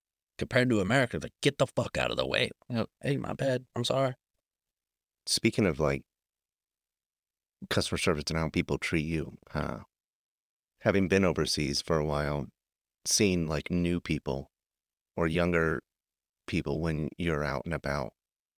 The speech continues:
Speaker 2: Uh,
Speaker 3: walking in
Speaker 2: younger?
Speaker 3: younger people,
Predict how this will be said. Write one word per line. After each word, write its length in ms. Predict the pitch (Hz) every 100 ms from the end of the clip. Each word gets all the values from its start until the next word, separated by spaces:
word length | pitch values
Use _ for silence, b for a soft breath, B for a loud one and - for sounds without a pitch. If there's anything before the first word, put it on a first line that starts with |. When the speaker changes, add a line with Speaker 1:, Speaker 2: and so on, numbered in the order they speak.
| _ _ _ - -
Speaker 2:
Uh, 360 | - 107 98 92
Speaker 3:
walking 480 | 82 85 - 98 85
in 80 |
Speaker 2:
younger? 220 | 80 143 151 _ _ _ _ _ _ _ _ -
Speaker 3:
younger 260 | 110 95 85
people, 420 | 76 - 65